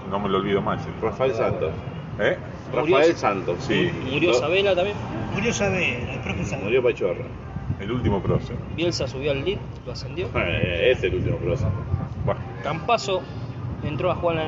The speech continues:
Speaker 3: N B A.
Speaker 1: Sin pena ni gloria.
Speaker 2: Claro.
Speaker 3: Los
Speaker 1: Creo.
Speaker 3: Pumas fue la única vez que le ganaron a los All Blacks.
Speaker 4: Tuvo
Speaker 1: Un desastre,
Speaker 4: tuvo
Speaker 1: van en
Speaker 4: unos pa-, tuvo unos
Speaker 1: decadencia.
Speaker 4: partiditos buenos, tampoco.
Speaker 1: ¿Campazzo?
Speaker 4: Tampoco, Campazzo, no lo
Speaker 1: No
Speaker 4: maté
Speaker 1: lo pone,
Speaker 4: tampoco.
Speaker 1: no lo pone.
Speaker 4: Ahora no,
Speaker 2: Ahora no,
Speaker 4: apenas
Speaker 2: pero la
Speaker 4: arrancó.
Speaker 2: temporada pasada
Speaker 4: Cuando
Speaker 2: tuvo
Speaker 4: arrancó
Speaker 2: bueno.
Speaker 4: fue sensación de dos, tres partidos.
Speaker 1: Ah,
Speaker 2: Sí.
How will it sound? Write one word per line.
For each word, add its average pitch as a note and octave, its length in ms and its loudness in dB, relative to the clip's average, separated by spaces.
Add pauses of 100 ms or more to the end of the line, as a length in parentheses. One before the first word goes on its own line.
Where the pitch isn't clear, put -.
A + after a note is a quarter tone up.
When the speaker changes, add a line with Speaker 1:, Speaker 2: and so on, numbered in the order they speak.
Speaker 3:
N - 40 0
B F3 120 4
A. A#3 60 4 (640)
Speaker 1:
Sin - 160 0
pena F#2+ 240 4
ni F#2 80 4
gloria. B2 340 6 (1000)
Speaker 2:
Claro. A2+ 260 6
Speaker 3:
Los E3+ 100 8
Speaker 1:
Creo. F#3+ 180 4
Speaker 3:
Pumas A3+ 240 6
fue G#3+ 120 6
la G3 80 6
única G3 180 4
vez G3 100 6
que F3+ 60 2
le E3 80 4
ganaron F3+ 260 6
a - 40 6
los D3 120 6
All D#3 120 6
Blacks. E3 180 8
Speaker 4:
Tuvo F3+ 180 8
Speaker 1:
Un A#2 140 12
desastre, - 500 12
Speaker 4:
tuvo C#4+ 140 12
Speaker 1:
van B2+ 160 10
en A3 60 10
Speaker 4:
unos G#3 40 10
pa-, - 80 10
tuvo - 100 12
unos - 60 10 (240)
Speaker 1:
decadencia. - 80 12
Speaker 4:
partiditos - 480 12
buenos, A#2+ 460 12
tampoco. A#2+ 360 12
Speaker 1:
¿Campazzo? A#2 460 12
Speaker 4:
Tampoco, - 280 10 (200)
Campazzo, - 420 12
no - 80 8
lo A3 80 8
Speaker 1:
No - 80 10
Speaker 4:
maté A2 120 10
Speaker 1:
lo G#2 100 6
pone, A2 240 6
Speaker 4:
tampoco. G2 220 6
Speaker 1:
no B2 100 8
lo A2 100 8
pone. - 120 8
Speaker 4:
Ahora G3+ 200 8
no, G3 160 6
Speaker 2:
Ahora F#3+ 60 6
no, B2+ 60 8
Speaker 4:
apenas C#3 100 8
Speaker 2:
pero D3+ 240 8
la C3+ 60 8
Speaker 4:
arrancó. B2 120 8
Speaker 2:
temporada C3 320 6
pasada C3 260 4
Speaker 4:
Cuando B2+ 200 8
Speaker 2:
tuvo - 80 8
Speaker 4:
arrancó A#3+ 240 6
Speaker 2:
bueno. - 140 4
Speaker 4:
fue B3+ 140 6
sensación G#3+ 480 2
de G#3+ 40 4
dos, G#3 100 4
tres G3+ 120 0
partidos. E3+ 560 2
Speaker 1:
Ah, A#2+ 100 4
Speaker 2:
Sí. G#2 260 2